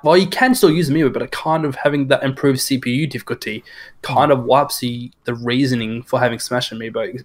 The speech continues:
Speaker 1: besides now they're just a collection, right?
Speaker 2: Hmm.
Speaker 1: So, like, right now, right, so I have, I think there's, like, there's a couple of Fire Emblem Amiibos, um, and they are still sell-, like,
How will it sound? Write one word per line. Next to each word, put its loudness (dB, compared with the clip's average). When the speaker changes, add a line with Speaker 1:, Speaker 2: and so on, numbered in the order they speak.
Speaker 1:
besides 0
now 2
they're 0
just 0
a 0
collection, -2
right? 2
Speaker 2:
Hmm. -12
Speaker 1:
So, -2
like, 0
right 4
now, 2
right, 0
so -6
I 4
have, -2
I -2
think -2
there's, 0
like, -4
there's -4
a -2
couple 4
of -2
Fire 0
Emblem -2
Amiibos, -6
um, 2
and 2
they 4
are 0
still -2
sell-, 0
like, -6